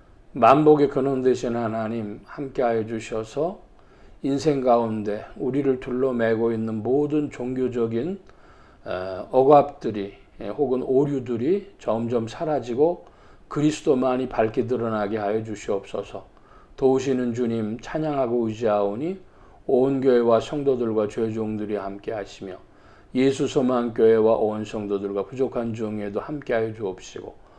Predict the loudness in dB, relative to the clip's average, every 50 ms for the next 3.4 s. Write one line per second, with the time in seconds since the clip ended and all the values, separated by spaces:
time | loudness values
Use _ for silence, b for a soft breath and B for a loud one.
0 | b b b b b b 0 2 4 4 6 4 4 4 4 4 4 4 2 0
1 | 2 4 4 6 6 4 4 2 2 0 -2 -2 0 0 0 0 0 0 -2 -4
2 | -4 -6 -8 -10 -8 -6 -6 -6 -8 -8 -6 -4 -2 -2 -2 -2 -2 -2 -2 -2
3 | -4 -6 -6 -8 -8 -10 -12